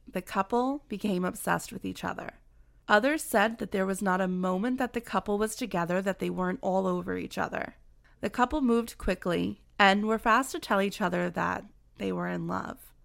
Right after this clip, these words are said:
Diana worked with her mother at a t-shirt factory, and Kevin worked as a helicopter mechanic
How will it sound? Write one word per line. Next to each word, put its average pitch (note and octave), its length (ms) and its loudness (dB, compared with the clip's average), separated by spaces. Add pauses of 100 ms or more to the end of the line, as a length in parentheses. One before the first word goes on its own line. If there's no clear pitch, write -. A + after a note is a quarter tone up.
(320)
Diana A3 400 4
worked G#3 300 0
with A3+ 120 -4
her B3 120 2
mother F3+ 320 4
at F#3 220 0
a F#3+ 60 -2
t-shirt B3+ 500 -2
factory, - 640 -4 (540)
and G3 200 0
Kevin G#3+ 420 0
worked F#3+ 240 -2
as G3 140 -2
a F3+ 40 2
helicopter G3+ 640 -2
mechanic E3+ 640 -4